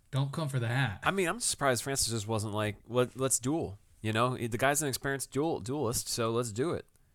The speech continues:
Speaker 1: Yeah, he said, "I almost killed, uh, Blamey. I'll do it again."
Speaker 2: He did. He tried to do it again at the party, wasn't it? <laughs>
Speaker 1: Well, he, this time, I mean, George is not
Speaker 2: No.
Speaker 1: doing, George is afraid.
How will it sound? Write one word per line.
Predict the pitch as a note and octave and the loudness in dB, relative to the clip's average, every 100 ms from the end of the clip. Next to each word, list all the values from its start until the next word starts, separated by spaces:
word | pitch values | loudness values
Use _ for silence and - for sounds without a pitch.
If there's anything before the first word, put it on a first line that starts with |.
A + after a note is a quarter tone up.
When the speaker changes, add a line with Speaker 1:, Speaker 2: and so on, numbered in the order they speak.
| _ _ _ _ _ _ _ _ _ _ _ _ _ _ _ _ | _ _ _ _ _ _ _ _ _ _ _ _ _ _ _ _
Speaker 1:
Yeah, | B2 D3 D3 G#2 | 2 4 2 0
he | |
said, | G#2+ A#2 | -4 -4
"I | A2 | 0
almost | B2+ C3 C3 | 2 0 0
killed, | D3 C#3+ B2 | 0 0 0
uh, | B2+ A2+ | -2 -2
Blamey. | A#2+ E3+ C#3 B2+ - - _ - | -2 0 0 -2 -8 -20 _ -10
I'll | A#2 | -6
do | G#2 C3+ | 0 0
it | C3+ | 0
again." | C#3+ E3 | -2 -2
Speaker 2:
He | D3 | 0
did. | A#3+ F4 | 4 4
He | C4 C#3+ | 2 0
tried | A3+ D4+ | 2 2
to | |
do | B3 D#3 | 2 4
it | C3 | 4
again | D3+ | 2
at | E3+ | -2
the | - | -2
party, | A#3 D4+ | -2 0
wasn't | A#2+ C3+ B3+ E4+ - - | 2 2 2 -4 -2 4
it? | F#3+ - | 4 4
<laughs> | - - - - - - _ _ _ _ - _ _ _ _ _ _ _ _ _ - | -10 -20 -20 -20 -20 -20 _ _ _ _ -20 _ _ _ _ _ _ _ _ _ -4
Speaker 1:
Well, | A#2 C3+ - - - _ | -2 -2 -4 -12 -20 _
he, | - A2+ - - - A2 | -4 -4 -6 -14 -16 -6
this | B2+ D#3 | -4 -4
time, | D3+ C#3 A#2+ A2 | -2 -2 -2 0
I | |
mean, | A2+ A#2+ | 0 2
George | D3 D#3 | 2 0
is | A#2 | 0
not | A#2 | 0
Speaker 2:
No. | A2+ | -2
Speaker 1:
doing, | G2 G2 | -2 -2
George | C#3+ C3+ | -2 -2
is | G#2 | -4
afraid. | G2 A#2+ G#2+ F#2+ | -6 -4 -4 -4